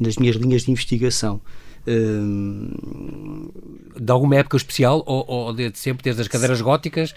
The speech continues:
Speaker 1: Não,
Speaker 2: às
Speaker 1: não.
Speaker 2: mesas de Dom José com
Speaker 1: Gosto
Speaker 2: três
Speaker 1: de
Speaker 2: tampos?
Speaker 1: todos os móveis, gosto de todos os móveis,
Speaker 2: Ok.
Speaker 1: mas eu gosto e estudei
Speaker 2: Preferencialmente?
Speaker 1: particularmente o, a segunda metade do século dezenove.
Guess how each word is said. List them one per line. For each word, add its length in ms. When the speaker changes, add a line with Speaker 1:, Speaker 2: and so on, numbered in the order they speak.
Speaker 1:
Não, 220
Speaker 2:
às 80
Speaker 1:
não. 80
Speaker 2:
mesas 180
de 40
Dom 120
José 320
com 100
Speaker 1:
Gosto 100
Speaker 2:
três 160
Speaker 1:
de 20
Speaker 2:
tampos? 260
Speaker 1:
todos 80
os 140
móveis, 380
gosto 240
de 40
todos 200
os 120
móveis, 520
Speaker 2:
Ok. 120
Speaker 1:
mas 440
eu 320
gosto 480
e 140
estudei 360
Speaker 2:
Preferencialmente? 840
Speaker 1:
particularmente 0
o, 220
a 80
segunda 220
metade 220
do 40
século 240
dezenove. 380